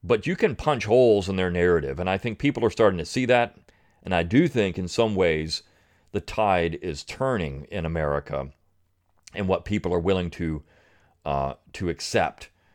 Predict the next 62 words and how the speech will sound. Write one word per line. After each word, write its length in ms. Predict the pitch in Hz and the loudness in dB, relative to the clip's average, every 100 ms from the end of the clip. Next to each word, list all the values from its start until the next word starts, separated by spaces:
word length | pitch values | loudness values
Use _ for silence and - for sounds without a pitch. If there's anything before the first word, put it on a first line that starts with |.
| _ | _
in 120 | 87 | -8
terms 320 | 80 90 82 | -2 -2 -2
of 120 | 82 71 | -4 -4
the 140 | 78 | -8
social 440 | - 104 92 - | 0 2 2 -2
justice 540 | 76 87 76 - 71 - | -6 -2 -2 -4 -12 -12
crusade. 640 | - 71 69 90 73 - _ _ _ _ _ _ _ _ _ | -14 -14 -6 -4 -4 -10 _ _ _ _ _ _ _ _ _
So 160 | - 151 | 2 6
we 100 | 143 | 8
had 60 | |
a 40 | 127 | 8
lot 240 | 147 214 | 6 6
of 60 | 180 | 6
good 120 | 147 | 4
stuff 260 | - 143 139 | 6 4 4
this 140 | 117 | 2
week. 180 | 110 101 | 2 4
I 80 | 101 | 2
highly 220 | 160 175 | 4 4
recommend 480 | 131 110 107 110 101 | 4 4 4 2 6
going 240 | 120 143 | 4 4
out 160 | 139 90 | 0 -2
and 100 | 87 | 0
getting 280 | 110 139 | 2 2
that 180 | 98 76 | 0 -2
book. 240 | 82 78 - | -4 -6 -6
You 80 | |
can 120 | 101 101 | -6 -2
get 140 | 113 | 0
the 80 | 113 | 0
Letitia 400 | 95 - 98 90 | -2 0 -2 -2
Burwell 380 | 80 95 92 73 | 2 4 4 2
book 240 | 78 71 | -2 -4
free 180 | - 139 | 0 0
of 80 | 87 | 0
charge 360 | 98 101 82 | 0 0 0
online. 480 | 80 67 80 80 60 | -4 -4 -4 -4 -6
I 40 | |
mean, 140 | 67 76 | -10 -8
it's, 260 | 73 - - _ _ _ _ | -8 -10 -14 _ _ _ _
uh, 220 | - 71 71 | -6 -6 -4
it's, 300 | 90 - - | -6 -6 -4
uh, 160 | 73 | -2
it's 160 | 71 78 | -2 -4
in 160 | 98 90 | -6 -2
public 380 | 101 98 92 | -2 0 -2
domain, 540 | 90 85 80 85 82 85 | 0 -2 -2 -4 -4 -6
and 120 | 78 | -8
so 80 | 87 | -6
you 140 | 87 | -6
can 160 | 87 80 | -6 -6
read 220 | 85 82 | -4 -2
that. 120 | 80 | -4
It's 120 | 90 | -4
a 40 | 95 | -10
fun 300 | - 110 110 | -2 -2 0
little 160 | 90 | -2
read. 320 | 78 69 67 87 | -4 -6 -8 -10
It's 140 | - | -2
not 240 | 98 92 | -2 -2
long. 400 | 73 80 80 67 | 0 0 -2 -4
It 180 | 85 - | -8 -10